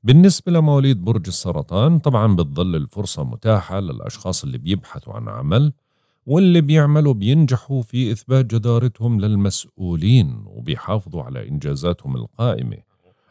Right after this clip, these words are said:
أهم شيء إنك تبرر كلامك وتوضحه بشكل جيد،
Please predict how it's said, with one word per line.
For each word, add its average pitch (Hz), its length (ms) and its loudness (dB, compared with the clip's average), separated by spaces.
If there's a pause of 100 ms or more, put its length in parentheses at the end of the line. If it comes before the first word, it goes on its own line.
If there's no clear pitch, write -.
(100)
أهم 170 320 4
شيء 170 180 0
إنك 156 200 0
تبرر 131 500 0
كلامك 120 640 2
وتوضحه 101 520 -6
بشكل 78 480 -8
جيد، 62 360 -6